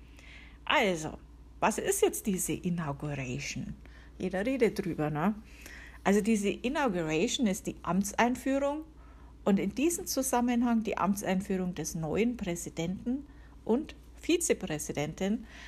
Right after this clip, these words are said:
der Vereinigten Staaten von Amerika. Und diese legen dabei in einer Zeremonie ihren Amtseid ab. Und nachdem der jetzt noch elected President Joe Biden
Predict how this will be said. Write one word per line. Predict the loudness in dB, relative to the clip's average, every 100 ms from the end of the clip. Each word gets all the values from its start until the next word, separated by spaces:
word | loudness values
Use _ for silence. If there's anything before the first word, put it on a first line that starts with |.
| -18 2
der | 4 4
Vereinigten | 2 2 2 2 0 -2 -2
Staaten | 2 2 2 0
von | 0 2
Amerika. | 2 0 -4 -8 -10 -12 -14 -20 -20 -20 -20 -20 -18 -18 -18 -20 0
Und | 4 6 6 4 0 0
diese | 2 2 2
legen | 4 2
dabei | 0 0 2 4
in | 4 2 -2 -14 -2
einer | 0 0 -2
Zeremonie | -2 -2 -4 -2 4 4 4 -4 -12 -20 -16 0
ihren | 0 0 -4
Amtseid | -4 -4 -6 -4 -4 -2 -6
ab. | -6 -8 -18 -20 -20 -20 -20 -20 -20 -20 -20 -20 -20 -20 -4
Und | 0 0 0
nachdem | -2 -2 2 4 4 2
der | 2 4 4 4 0 -10 -20 -20 -20 -20 -20 -10
jetzt | -2 -2 -2
noch | 2 2 2 -4 -4
elected | 2 2 2 -2 -4 -4 -8 -4
President | -2 0 0 2 2 2 0
Joe | -2
Biden | 0 2 2 4 2 0